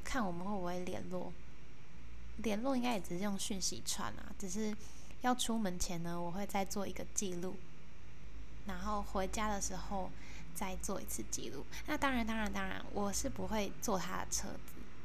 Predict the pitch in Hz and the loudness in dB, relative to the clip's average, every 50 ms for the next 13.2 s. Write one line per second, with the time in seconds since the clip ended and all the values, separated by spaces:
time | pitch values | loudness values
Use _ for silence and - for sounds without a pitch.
0 | - - 302 311 269 294 302 240 175 196 208 254 233 226 226 - 202 185 196 190 | 2 4 6 8 8 8 10 10 8 8 10 8 8 8 8 8 6 4 4 2
1 | - - - 202 233 220 180 170 196 214 190 180 - - 160 156 - 160 165 190 | 2 2 2 2 4 4 4 4 4 4 2 2 2 2 0 0 0 0 0 0
2 | 202 - - - - - - 175 180 - - - - - - - - 214 214 247 | 0 0 0 0 -2 -2 -2 -2 -2 -2 -2 -2 -2 -2 0 0 0 2 4 4
3 | 277 277 - - - - 202 190 185 180 - - - - 320 349 370 359 359 - | 4 4 4 4 2 2 2 2 2 0 0 -2 0 2 2 2 2 2 0 0
4 | - - - 330 330 320 262 190 - 247 208 190 202 202 202 - 226 196 - - | 0 2 2 4 4 4 4 4 4 4 4 4 2 0 2 2 2 2 2 2
5 | - - - - - - - - - - - - 202 190 202 233 254 247 233 196 | 2 0 0 0 -2 -2 -2 -2 -2 -2 -2 0 0 2 2 2 4 4 4 2
6 | - - 185 185 - 185 185 - 190 185 185 - 208 190 - - - - - 202 | 2 2 2 2 2 0 0 0 0 0 0 -2 -2 -2 -2 -2 -2 -2 -2 -2
7 | 190 180 165 175 196 - - 196 151 175 202 - - - - - - - - 202 | -2 -2 -2 -2 0 0 2 2 2 0 -2 -2 -2 -2 -2 -2 -2 -2 -2 0
8 | - - 185 180 196 208 202 180 175 180 - 220 202 190 180 180 - - - - | 2 2 2 2 4 4 4 4 2 2 0 0 0 0 0 0 0 -2 0 0
9 | 214 214 208 - - 185 175 170 190 180 - - 185 175 180 185 - 208 196 - | 0 0 0 2 2 2 2 2 0 0 0 0 0 0 -2 -2 -2 0 0 0
10 | - - - - - 240 240 233 247 214 - - 226 220 202 185 196 196 196 185 | -2 -2 -2 -2 0 0 0 0 0 0 0 0 0 0 0 0 0 0 0 0
11 | 170 165 - 185 180 208 208 202 220 202 - 170 - - - - 175 - 170 180 | -2 -2 0 0 0 0 0 0 0 0 0 0 0 0 0 0 0 0 0 0
12 | 185 202 202 208 - 185 175 170 - 190 175 175 147 - - - 370 - - - | 0 0 0 0 0 0 0 2 0 0 0 0 0 0 0 0 0 0 0 0
13 | - - - | 0 2 2